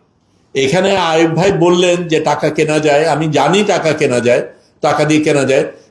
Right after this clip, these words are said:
কিন্তু তারপরেও তো এই দেশেই সাধারণ নাগরিক সরকারকে হটিয়ে দিয়েছে প্রত্যেকবার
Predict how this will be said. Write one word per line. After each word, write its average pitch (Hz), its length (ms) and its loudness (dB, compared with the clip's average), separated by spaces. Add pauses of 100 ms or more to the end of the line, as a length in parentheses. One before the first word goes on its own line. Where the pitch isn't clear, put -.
কিন্তু 185 200 -4
তারপরেও 202 640 2
তো - 460 0 (260)
এই 190 260 2
দেশেই 220 560 2 (260)
সাধারণ 208 480 0
নাগরিক 190 720 0 (680)
সরকারকে 175 680 0
হটিয়ে 165 360 2
দিয়েছে 156 340 2
প্রত্যেকবার 196 840 0